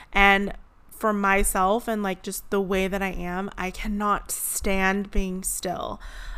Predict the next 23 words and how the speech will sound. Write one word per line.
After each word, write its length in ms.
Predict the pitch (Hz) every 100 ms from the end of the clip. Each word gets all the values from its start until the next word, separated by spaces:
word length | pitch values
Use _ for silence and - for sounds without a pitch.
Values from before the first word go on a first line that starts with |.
| -
I'm 200 | - 220
a 60 | 214
bit, 360 | 175 202 160
like, 180 | 214 202 -
I, 240 | 208 202 -
I'm 160 | - 214
not, 340 | 220 254 -
like, 160 | 233 214
hyper 680 | - - 185 185 220 208 208
where 120 | 196
I'm 100 | 190
like, 160 | 185 -
I 40 |
have 140 | 185 185
to 100 | 185
go, 200 | 196 185
go, 240 | 180 180
go, 240 | 180 180 175
go, 260 | 185 180
go 340 | 175 175 180 208
all 140 | 185
the 120 | 175 170
time, 500 | - 175 170 208